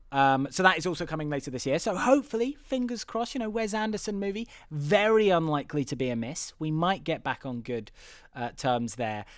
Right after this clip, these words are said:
And his only other movie, uh, currently in the books. It's a movie called Here, Alexander.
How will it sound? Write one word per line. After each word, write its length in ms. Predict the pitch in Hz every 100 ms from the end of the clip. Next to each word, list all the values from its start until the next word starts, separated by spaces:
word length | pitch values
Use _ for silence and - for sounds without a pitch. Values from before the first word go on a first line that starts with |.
| -
And 120 | 151
his 120 | 165 208
only 240 | 220 202
other 140 | 180
movie, 360 | 170 165 151 147 - -
uh, 200 | - 139
currently 680 | 139 - 165 160 - 139 127 - - -
in 340 | 147 143 135 143
the 140 | 123 120
books. 600 | 113 147 - - - - - _ _ _
It's 120 | _ 123
a 40 |
movie 220 | 143 156
called 240 | 147 143 123
Here, 340 | - 147 143
Alexander. 640 | 127 120 110 120 117 117